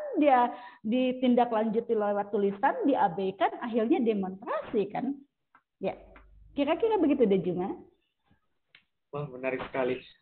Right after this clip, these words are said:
Speaker 2: Artinya, oh ya, silakan, Jan.
Speaker 1: Iya.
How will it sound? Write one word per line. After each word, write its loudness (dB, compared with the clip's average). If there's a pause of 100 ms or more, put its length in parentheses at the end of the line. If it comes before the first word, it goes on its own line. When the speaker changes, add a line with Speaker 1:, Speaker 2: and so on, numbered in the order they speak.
(340)
Speaker 2:
Artinya, 4 (960)
oh 4
ya, 8
silakan, -2
Jan. 6
Speaker 1:
Iya. 2